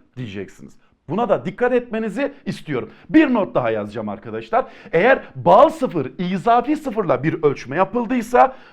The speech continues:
buradaki ölçme eşit aralıklı ölçekle yapılmıştır.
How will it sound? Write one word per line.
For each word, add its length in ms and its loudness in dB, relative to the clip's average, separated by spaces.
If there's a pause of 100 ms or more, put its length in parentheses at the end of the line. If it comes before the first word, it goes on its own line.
buradaki 440 0
ölçme 540 -2 (460)
eşit 580 0 (1300)
aralıklı 720 -2 (3750)
ölçekle 800 -2
yapılmıştır. 840 -12